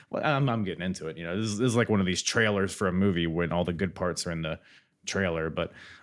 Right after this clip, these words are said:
um, don't wanna step on the show too much, but man, there is a lot of bullshit <laughs> in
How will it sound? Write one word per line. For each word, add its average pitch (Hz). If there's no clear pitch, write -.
um, 98
don't 175
wanna 196
step -
on 151
the 143
show 143
too 190
much, 160
but 131
man, 143
there 156
is 117
a 113
lot 123
of 127
bullshit 107
<laughs> 554
in 214